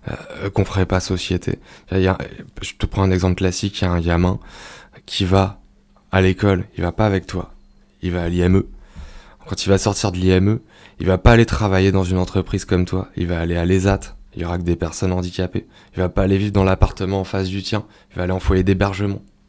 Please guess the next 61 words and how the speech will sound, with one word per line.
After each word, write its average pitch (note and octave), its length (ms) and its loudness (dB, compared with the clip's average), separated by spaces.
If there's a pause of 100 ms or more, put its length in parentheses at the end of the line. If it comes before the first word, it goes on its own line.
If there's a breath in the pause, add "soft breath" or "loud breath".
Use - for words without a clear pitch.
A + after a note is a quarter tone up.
(120)
il - 60 -10
y - 20 -4
a F#2 40 -4
que F2 60 -6
des F#2+ 80 -4
personnes - 340 4
handicapées. F#2 520 -6 (1200 soft breath)
Et G2+ 80 -2
puis - 380 -4
quand - 240 -4
il - 20 0
va F#2+ 80 2
partir G2 300 -2
en F#2+ 40 2
vacances, G2 420 0
il - 40 -6
va F2 80 -4
pas F#2 140 -2
prendre G2 240 -2
le F#2+ 60 2
même F#2+ 180 2
séjour G#2 280 -2
que - 120 0
toi, A#2+ 180 0 (380 loud breath)
il - 20 -10
va - 80 -4
pas G2 120 -2
aller F#2+ 120 0
visiter F#2 320 -2
Bali F#2+ 420 2
ou, F2+ 300 2
si - 180 -2
peut-être, - 520 0 (100)
mais G2 80 0
en F#2+ 60 2
séjour G#2+ 320 2
adapté, G#2 400 0 (240)
qu'avec F#2+ 260 0
des F#2+ 100 2
personnes F#2+ 380 -2
handicapées. F#2 500 -2 (800 loud breath)
Bon, G#2+ 80 0
tu B2 140 4
vois, D3+ 100 8
en A#2 100 4
fait, C#3 180 0
il - 60 2
y - 20 2
a G2 40 2
des G2 140 4
gens C3+ 180 4
avec F#2 160 4
qui - 120 -2
on C3 60 4
s'est G2 180 0
dit A2 160 0
que F#2 360 -2 (180)
on - 60 -8
ferait - 180 0
pas A2+ 140 0
société. G2 520 -2